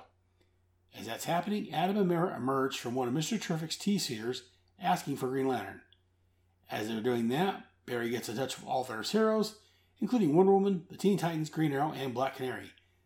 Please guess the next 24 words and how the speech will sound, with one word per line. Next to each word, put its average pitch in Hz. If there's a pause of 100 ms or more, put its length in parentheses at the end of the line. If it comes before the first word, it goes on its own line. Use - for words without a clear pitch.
(160)
telling 208
them 180
about 143
the 120
Black 135
Lanterns 151
and 113
what 120
they're 123
doing. 113 (760)
He -
tells 247
them 185
that 156
until 139
Hal 202
destroys 190
the 131
source 190
of -
the 127
Black 156
Lantern 180
rings, 117